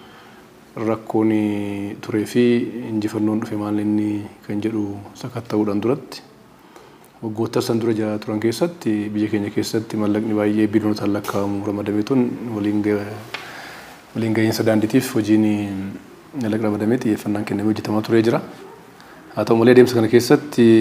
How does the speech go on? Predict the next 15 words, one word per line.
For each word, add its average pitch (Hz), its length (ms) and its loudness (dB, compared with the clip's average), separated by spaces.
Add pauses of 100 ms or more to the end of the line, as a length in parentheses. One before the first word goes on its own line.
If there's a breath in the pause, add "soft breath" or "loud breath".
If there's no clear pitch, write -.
(500)
haqa 113 240 -2
qabeessummaan 117 760 4 (880)
waliin 104 220 2
gahinsa 107 300 2
daandiitii 107 360 0
fi 107 100 -2
qulqullina 107 420 0
irratti 107 220 -2
rakkoon 107 320 0 (360)
mul'achaa 107 460 -2
ture 143 160 2 (140)
waan 107 320 2
laayyootti 104 540 0
ilaalamu 101 360 -2
miti. 110 240 -2